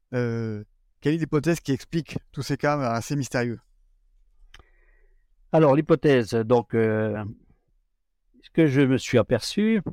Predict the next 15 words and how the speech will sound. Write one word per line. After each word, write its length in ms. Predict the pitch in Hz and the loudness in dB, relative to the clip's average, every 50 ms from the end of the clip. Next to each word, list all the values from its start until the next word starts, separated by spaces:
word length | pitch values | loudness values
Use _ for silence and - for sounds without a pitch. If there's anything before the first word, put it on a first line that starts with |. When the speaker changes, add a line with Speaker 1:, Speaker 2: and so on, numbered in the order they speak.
| - _ _ _ _ _ _ _ _ | -14 _ _ _ _ _ _ _ _
Speaker 2:
c'est 240 | _ - - 120 107 | _ -4 -4 -4 -4
que 280 | - - 127 117 120 | 0 0 2 4 4
en 180 | 120 117 113 110 | 6 4 4 2
faisant 360 | - - - 123 120 127 120 | 0 -2 -4 0 2 0 0
ces 320 | - - - 117 110 104 117 | 0 -2 -2 -2 -2 -2 -4
expériences, 760 | 104 - - - 127 113 117 127 135 135 123 113 - - 113 | -6 -6 -4 0 0 2 4 4 4 2 2 0 -2 -2 0
euh, 360 | 110 110 110 107 104 101 95 95 - _ _ _ _ _ _ _ _ _ _ _ _ _ _ _ _ _ _ | 0 2 2 2 0 0 -2 -4 -8 _ _ _ _ _ _ _ _ _ _ _ _ _ _ _ _ _ _
avec 300 | - 113 123 117 - - | 0 2 2 2 2 2
la, 300 | 110 107 107 104 101 101 | 2 4 4 4 4 2
les 240 | 104 104 104 110 113 | 2 0 0 -2 -2
jumelles 460 | 104 110 113 110 120 120 120 113 107 | 0 -2 0 2 4 4 4 4 4
et 80 | 104 98 | 2 2
la 140 | 98 101 | 2 0
lunette 360 | 95 101 101 104 104 104 - - | 0 0 -2 0 0 -2 0 -2
astronomique 720 | 101 95 - - - 104 95 104 104 113 143 196 208 - | -4 -4 -4 -8 -8 -6 -4 -2 -2 0 0 0 -2 -4